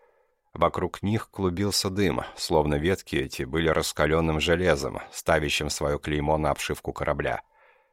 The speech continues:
Чуть ниже, сквозь прорехи в пепле, в тёмных глубинах, что-то вспыхивало и мерцало — напоминая потоки сияющих огней,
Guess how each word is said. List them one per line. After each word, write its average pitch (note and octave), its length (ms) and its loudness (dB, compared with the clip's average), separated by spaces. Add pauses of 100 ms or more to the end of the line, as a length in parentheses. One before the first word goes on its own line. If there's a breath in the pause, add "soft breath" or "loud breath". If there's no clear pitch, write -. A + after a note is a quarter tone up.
(320 soft breath)
Чуть - 280 0
ниже, G2 460 4
сквозь - 380 2
прорехи F2+ 500 2
в - 80 -6
пепле, C#2+ 460 0
в - 100 -8
тёмных D#2+ 380 2
глубинах, F2+ 540 2 (300 loud breath)
что-то - 340 0
вспыхивало F#2 760 2
и F#2+ 80 -2
мерцало — F#2 680 2 (180)
напоминая D#2 580 2
потоки D#2+ 500 0
сияющих D#2+ 680 2
огней, D#2+ 400 0